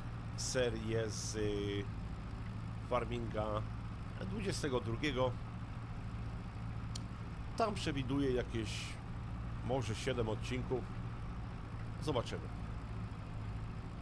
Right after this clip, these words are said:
No i oczywiście zapraszam, kochani, do sekcji komentarzy. E, dajcie swoje pomysły. Pomysły co do nazwy tej serii. E, no i tyle.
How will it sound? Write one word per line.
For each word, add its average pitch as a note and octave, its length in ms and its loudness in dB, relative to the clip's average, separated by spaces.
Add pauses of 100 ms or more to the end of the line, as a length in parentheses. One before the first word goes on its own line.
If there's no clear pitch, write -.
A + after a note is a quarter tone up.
(120)
No F#3 100 4
i F#3 80 6
oczywiście D#3 500 2
zapraszam, D#3+ 480 2
kochani, C3+ 440 2
do A#2 100 0
sekcji - 360 0
komentarzy. B2+ 720 4 (960)
E, A2 680 2
dajcie B2 280 2
swoje A#2 360 4
pomysły. A#2+ 720 4 (1200)
Pomysły A2+ 680 2
co G#2+ 240 4
do G2+ 400 4 (580)
nazwy A2 500 2
tej G2+ 200 0
serii. C#3 420 2 (1300)
E, G#2 1040 0 (400)
no - 80 -2
i C#4+ 80 2
tyle. F3+ 280 4